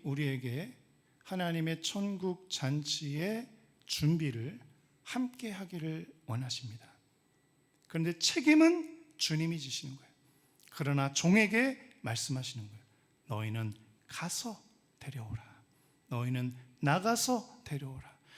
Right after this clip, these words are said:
빨리 나가서 데려와라. 나가서 강건하여 데려오라." 주님이 우리에게 명령하고 계시는 것이죠. 사랑하는 성도님들, 이 천국 잔치의 첫 번째로는 응하여서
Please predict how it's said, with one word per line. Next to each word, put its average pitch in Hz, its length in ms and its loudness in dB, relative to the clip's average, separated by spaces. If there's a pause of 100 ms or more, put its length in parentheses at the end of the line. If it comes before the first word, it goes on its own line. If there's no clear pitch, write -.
(300)
빨리 311 520 10
나가서 254 640 6
데려와라. 156 520 -10 (420)
나가서 269 560 8
강건하여 302 800 12
데려오라." 160 500 -2 (340)
주님이 294 340 10
우리에게 190 600 2 (200)
명령하고 123 760 -2 (200)
계시는 110 380 -6
것이죠. - 360 -12 (600)
사랑하는 113 360 -6
성도님들, 127 720 -2 (340)
이 123 180 -4
천국 196 580 0
잔치의 147 760 -2 (180)
첫 - 200 -10
번째로는 139 720 -4 (300)
응하여서 165 840 0